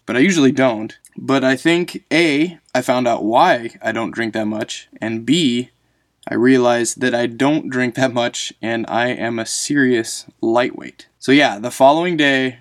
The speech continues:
was a day full of regret. I was a total freaking pile. Couldn't function, couldn't get out of bed,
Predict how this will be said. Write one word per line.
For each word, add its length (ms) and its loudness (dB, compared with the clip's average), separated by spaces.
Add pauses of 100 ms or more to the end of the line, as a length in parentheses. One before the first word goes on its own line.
was 600 -2 (280)
a 80 -2
day 340 0
full 540 0
of 380 -4
regret. 600 -4 (100)
I 100 0
was 220 0
a 80 -4
total 420 -2
freaking 460 -2
pile. 480 -4 (280)
Couldn't 280 2
function, 640 0 (580)
couldn't 220 2
get 160 4
out 100 4
of 100 -4
bed, 460 2